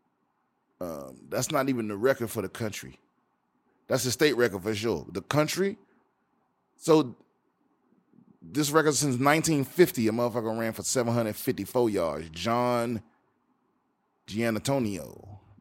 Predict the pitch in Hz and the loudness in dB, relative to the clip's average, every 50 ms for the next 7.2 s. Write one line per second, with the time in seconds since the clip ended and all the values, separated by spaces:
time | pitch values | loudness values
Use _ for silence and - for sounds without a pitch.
0 | _ _ - - - - 101 113 127 131 139 139 135 113 123 131 127 120 117 113 | _ _ -20 -20 -20 -10 -6 -2 -2 0 0 -2 -2 -2 -2 0 0 0 0 -2
1 | 104 - - - - - - - - _ _ _ - - 101 127 127 123 117 - | -4 -6 -12 -20 -20 -20 -20 -20 -20 _ _ _ -16 -6 -4 -4 -2 -2 -4 -2
2 | 147 127 127 123 101 82 71 60 50 - _ _ _ _ _ _ _ _ _ _ | -2 -2 -2 -2 -4 -4 -4 -6 -8 -12 _ _ _ _ _ _ _ _ _ _
3 | _ _ _ _ _ _ _ _ - 90 87 110 123 - - - 131 117 110 107 | _ _ _ _ _ _ _ _ -10 -6 -2 -2 -2 -2 -2 -2 -2 -2 -2 -2
4 | 107 104 101 95 90 110 113 110 98 85 80 73 65 - _ _ _ _ 73 90 | -4 -6 -6 -6 -4 -2 -2 -2 -2 -4 -8 -14 -16 -20 _ _ _ _ -12 -12
5 | 95 92 85 95 90 85 78 - 117 117 - - 78 76 76 _ _ _ _ _ | -10 -10 -10 -12 -14 -14 -12 -8 -8 -8 -8 -8 -14 -16 -16 _ _ _ _ _
6 | _ _ _ _ _ _ _ _ _ _ _ _ _ _ - 71 80 78 71 60 | _ _ _ _ _ _ _ _ _ _ _ _ _ _ -12 -10 -10 -10 -10 -12
7 | 52 50 50 | -12 -14 -18